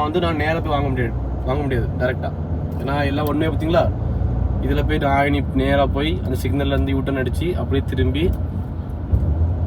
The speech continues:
வரணும். இதுதான் எங்களோட கதை. ஆனா வந்து எங்க, இங்க வந்து என்ன பொருள் வாங்க போனாலும் கார் எடுத்து தான் கைஸ் போகணும், வேற வழி கிடையாது.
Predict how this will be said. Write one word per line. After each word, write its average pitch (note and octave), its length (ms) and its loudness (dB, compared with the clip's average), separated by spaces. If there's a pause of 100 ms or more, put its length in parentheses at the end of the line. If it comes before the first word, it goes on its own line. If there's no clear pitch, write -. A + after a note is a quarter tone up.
(160)
வரணும். C3 280 2 (140)
இதுதான் C#3 240 0
எங்களோட C3+ 220 2 (640)
கதை. B2+ 160 2 (1500)
ஆனா D#3 200 4
வந்து F#3+ 180 6 (340)
எங்க, D#3+ 180 0 (540)
இங்க C#3 220 0
வந்து E3+ 140 2 (100)
என்ன D#3+ 120 4 (120)
பொருள் E3 280 2
வாங்க D3+ 220 0
போனாலும் C3+ 320 2
கார் C3 200 4
எடுத்து B2+ 140 -2
தான் B2+ 120 0
கைஸ் B2+ 180 -2
போகணும், A#2+ 220 -2
வேற - 120 2
வழி - 180 2
கிடையாது. - 260 0